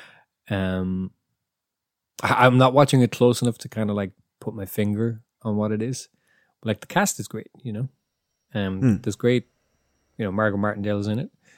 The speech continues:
Speaker 1: Um,
Speaker 2: Mm-hmm.
Speaker 1: it's, it's kinda telling, actually, because she's got a much bigger role in the first season, and then she only pops up here and there in the
Speaker 2: Mm.
Speaker 1: later seasons 'cause she's obviously busy.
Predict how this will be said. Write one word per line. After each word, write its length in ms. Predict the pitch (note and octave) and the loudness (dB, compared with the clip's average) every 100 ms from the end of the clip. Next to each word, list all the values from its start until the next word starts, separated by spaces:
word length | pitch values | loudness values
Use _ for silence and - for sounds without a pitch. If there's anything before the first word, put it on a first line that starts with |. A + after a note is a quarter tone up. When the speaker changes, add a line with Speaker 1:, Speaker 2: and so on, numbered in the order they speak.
| _ _ _ | _ _ _
Speaker 1:
Um, 120 | F#2+ | -2
Speaker 2:
Mm-hmm. 340 | C#3+ D#3 F3+ F#2 - _ _ | 2 2 0 -10 -16 _ _
Speaker 1:
it's, 120 | B2+ | -4
it's 160 | C#3+ A#2 | 0 2
kinda 200 | B2 A2+ | 2 0
telling, 340 | - A#2 A2+ G#2+ | 0 0 2 0
actually, 260 | G2 - | -2 -4
because 220 | G2 F#2+ | -6 -6
she's 180 | - G2+ | -6 -4
got 140 | G2 F#2+ | -4 -4
a 40 | |
much 380 | F#2+ G2 G2+ - | -2 -4 -6 -6
bigger 220 | G#2 G2+ | -6 -4
role 400 | F#2 F#2+ F#2+ F#2 | -4 -2 -2 -4
in 120 | F2 | -6
the 60 | F2 | -12
first 520 | - - - F#2 F2+ | -12 -12 -6 -4 -4
season, 360 | - F#2 F2+ F2 | -4 -4 -6 -8
and 120 | F2+ | -8
then 140 | F2+ | -8
she 180 | F2+ - | -8 -6
only 160 | F2+ F2+ | -8 -8
pops 380 | - F#2+ - - | -8 -8 -6 -8
up 260 | F2 - _ _ _ _ _ | -10 -14 _ _ _ _ _
here 260 | _ G2+ F#2 | _ -4 -4
and 120 | F2+ | -4
there 200 | F2+ F2+ | -6 -4
in 180 | F#2 F2 | -2 -2
the 80 | F2+ | -2
Speaker 2:
Mm. 60 | |
Speaker 1:
later 200 | F#2 F#2 | -2 -2
seasons 340 | - F#2+ F2 F2 | -2 -4 -6 -10
'cause 120 | G2 | -12
she's 140 | - | -12
obviously 380 | F#2 F2 - F2+ - - - - - - - - - | -12 -12 -12 -14 -16 -20 -18 -16 -18 -20 -16 -14 -4
busy. 360 | G2+ F#2+ G2 | -2 -2 -4